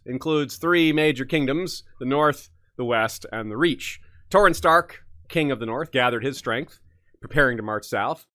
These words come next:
It took him longer, so we'll speak of him later. At the same time, the West and the Reach decided to ally and fight the dragons together and gathered their army quickly, so we'll speak of them now. For once, two of the kingdoms were united,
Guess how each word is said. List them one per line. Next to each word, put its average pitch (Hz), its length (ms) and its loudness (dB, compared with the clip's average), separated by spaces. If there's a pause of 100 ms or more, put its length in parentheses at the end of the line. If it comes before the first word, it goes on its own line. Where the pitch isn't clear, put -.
(100)
It 311 160 -6
took 294 200 2
him 185 200 6
longer, 143 580 2 (160)
so 139 460 0 (140)
we'll 185 120 0
speak 127 260 -4
of - 100 -12
him 95 200 -10
later. 151 300 -8 (520)
At 131 200 -4
the - 80 -12
same 196 260 2
time, 135 240 0
the 120 80 -4
West 131 300 0
and 113 80 -8
the 101 40 -8
Reach 135 300 -6
decided 104 440 -8
to - 140 -16
ally 123 540 4
and 120 180 -10
fight 110 280 -6
the 120 80 -10
dragons 95 420 -10
together 123 640 0 (240)
and 165 220 -2
gathered 190 460 6
their 269 280 2
army 156 360 4
quickly, 139 560 0
so 220 200 -6
we'll 330 180 -4
speak 208 260 -6
of 180 100 -4
them 349 240 -6
now. 202 480 -2 (640)
For 156 120 0
once, 220 320 4
two 285 300 -2
of 240 80 -2
the 233 80 -2
kingdoms 196 400 0
were 160 140 -2
united, 156 560 0